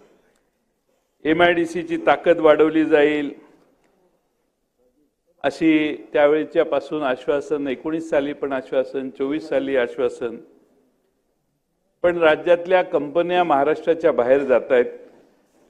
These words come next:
काल परवा माननीय मुख्यमंत्र्यांनी उत्तरात सांगितलं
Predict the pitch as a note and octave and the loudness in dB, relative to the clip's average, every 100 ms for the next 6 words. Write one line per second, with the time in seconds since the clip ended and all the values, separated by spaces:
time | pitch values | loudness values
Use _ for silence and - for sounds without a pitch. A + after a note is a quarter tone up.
0 | _ - B2+ C3+ C#3 C#3 C#3+ C#3 A2 - | _ 2 2 2 -2 4 6 6 4 -8
1 | - - B2+ B2+ C#3 C#3 C3+ B2+ - C#3 | -20 -8 -4 -2 -4 -4 -6 -8 -6 -4
2 | C#3 B2+ C3+ C3+ C#3 B2+ B2 B2+ C3 B2+ | -6 -4 -4 -2 -6 -8 -6 -2 -2 -2
3 | B2 A#2 C#3+ B2 G2+ | -8 -8 -10 -2 -2